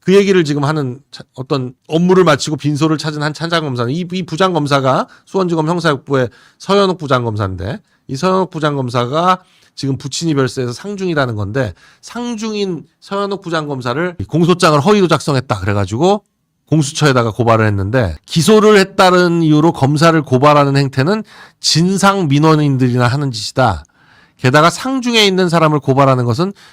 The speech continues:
최소한의 이의가 있다면 있을 수 없는 일이다. 이 민주당이 지금 제정신이 아닌 거죠. 아니, 그거 어차피 고발할 거라면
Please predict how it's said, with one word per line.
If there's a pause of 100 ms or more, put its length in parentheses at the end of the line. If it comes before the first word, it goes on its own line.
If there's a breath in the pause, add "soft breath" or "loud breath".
(120)
최소한의
이의가
있다면
있을
수
없는
일이다. (260 soft breath)
이
민주당이
지금
제정신이
아닌
거죠. (280)
아니,
그거
어차피
고발할
거라면